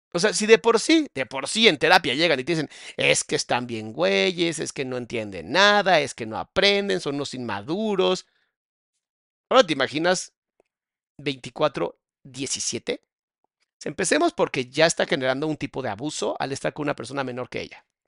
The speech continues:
Mucho menor que ella. Y segundo, imagínate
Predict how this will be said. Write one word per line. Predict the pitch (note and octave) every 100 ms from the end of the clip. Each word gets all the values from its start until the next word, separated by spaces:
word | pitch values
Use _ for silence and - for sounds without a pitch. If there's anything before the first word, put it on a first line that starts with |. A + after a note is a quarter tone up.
| _ _ _ _ _ _ _
Mucho | A2+ E3+ G3+ C#3+
menor | A2+ G#2+
que | -
ella. | C#2+ - _ _ _ _ _ _ _ _ _
Y | G#3+ A3
segundo, | A3+ C#4 C#4+ C3+ F#2 _ _ _ _ _ _ -
imagínate | F#3 G#3 G#3 C4 D4+ - - E3+